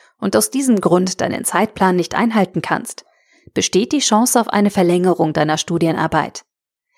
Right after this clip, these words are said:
Bei solch einer fachspezifischen Begründung solltest du die Zusammenhänge genau erläutern und in deinem Antrag im Detail darlegen, warum dadurch eine gravierende Verzögerung entstanden ist. Interview abgesagt.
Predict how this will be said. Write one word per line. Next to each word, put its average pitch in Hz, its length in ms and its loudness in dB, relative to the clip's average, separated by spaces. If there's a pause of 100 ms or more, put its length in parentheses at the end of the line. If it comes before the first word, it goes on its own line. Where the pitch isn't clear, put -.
(380)
Bei 233 140 4
solch 254 320 2
einer 220 200 2
fachspezifischen - 880 -2
Begründung 170 640 0 (240)
solltest 185 460 0
du 220 40 0
die 202 120 0
Zusammenhänge 175 640 2
genau 165 340 2
erläutern 160 640 -2 (420)
und 220 300 2
in 262 160 2
deinem 226 260 2
Antrag 226 420 -2
im 208 100 0
Detail 214 400 2
darlegen, 185 460 2
warum 165 320 0
dadurch 170 400 2
eine 165 160 -2
gravierende 175 560 0
Verzögerung 175 600 2
entstanden 170 560 -2
ist. - 320 -10 (1700)
Interview 196 460 2
abgesagt. - 800 -2